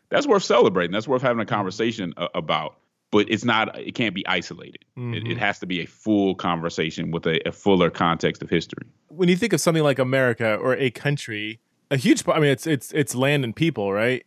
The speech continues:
Speaker 2: Here, I'm, I'm not a historian, so I hope I don't say a thing where an actual historian's gonna be like, "Yeah, that's not how you're supposed to frame it." But, you know, I think about, you know, as Christians,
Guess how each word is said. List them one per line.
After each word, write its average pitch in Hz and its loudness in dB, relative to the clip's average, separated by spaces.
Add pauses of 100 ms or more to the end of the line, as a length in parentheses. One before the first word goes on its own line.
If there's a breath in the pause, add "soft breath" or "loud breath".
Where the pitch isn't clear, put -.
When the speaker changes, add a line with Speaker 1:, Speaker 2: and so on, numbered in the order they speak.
Speaker 2:
Here, 143 4
I'm, 135 2
I'm 135 2
not 151 4
a 147 6
historian, 151 4
so 151 2
I - 6
hope 147 4
I 139 6
don't 139 4
say 135 2
a 131 6
thing 127 0
where 120 0
an 113 -2
actual 120 0
historian's 117 -2
gonna 113 -20
be 113 -6
like, 113 -6
"Yeah, 147 6
that's 147 2
not 135 4
how 131 2
you're 123 0
supposed 110 -12
to 113 -10
frame 117 -6
it." 104 -16
But, 120 2 (320 soft breath)
you 165 -2
know, 160 6
I 160 4
think 202 2
about, 139 4 (180)
you 180 4
know, 160 6
as 135 2
Christians, 156 0